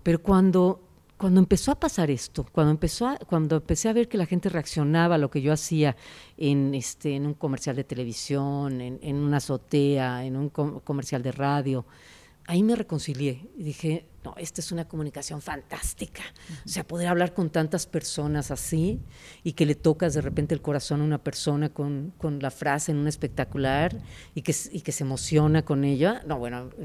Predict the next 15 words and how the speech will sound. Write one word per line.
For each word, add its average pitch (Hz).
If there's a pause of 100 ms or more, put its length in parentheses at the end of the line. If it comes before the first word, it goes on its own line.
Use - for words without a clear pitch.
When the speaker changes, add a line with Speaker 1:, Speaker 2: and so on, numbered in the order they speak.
(180)
Speaker 1:
es, 156
es, 165 (100)
es, 175
de 156
verdad, 151
es, 165
es 160
muy, 175
muy 180
estimulante. 117 (120)
Speaker 2:
Qué 180
maravilla, 147 (360)
qué 190
Speaker 1:
Ujú. 156
Speaker 2:
padre. 135